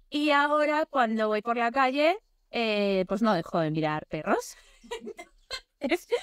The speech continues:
voy mirando perros y diciendo, "Ah, mira, esto tal, esto cual".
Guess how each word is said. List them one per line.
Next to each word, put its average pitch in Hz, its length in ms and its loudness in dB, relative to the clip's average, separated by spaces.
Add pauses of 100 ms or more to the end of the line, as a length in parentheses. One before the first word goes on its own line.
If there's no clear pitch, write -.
(220)
voy 269 260 0
mirando 262 400 2
perros 277 260 0
y 311 60 -2
diciendo, 208 440 -2
"Ah, 262 220 4 (320)
mira, 320 400 0
esto 359 320 -2
tal, 311 380 2
esto 302 260 0
cual". 254 400 2